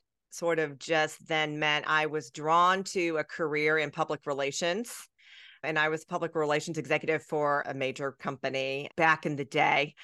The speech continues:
And when my husband and our son and I moved, uh, to the Atlanta area, which is where we are now,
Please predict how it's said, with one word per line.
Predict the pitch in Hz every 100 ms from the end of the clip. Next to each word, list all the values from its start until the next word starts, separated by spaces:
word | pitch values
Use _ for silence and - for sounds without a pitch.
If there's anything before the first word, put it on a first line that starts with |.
| - - _ -
And | 180 180 175 165 160 -
when | 160 156 151 151
my | 151 143 143 139 139 135
husband | 160 175 - 165
and | 151
our | 139
son | 139 - 220 226
and | 202
I | 175
moved, | 165 170 170 170 165 - -
uh, | 160 151
to | - 180
the | 170
Atlanta | - 208 330
area, | 160 175 165 156 160 202
which | 196 165 170
is | 156
where | 147 147
we | 165
are | 175
now, | 190 151 143 147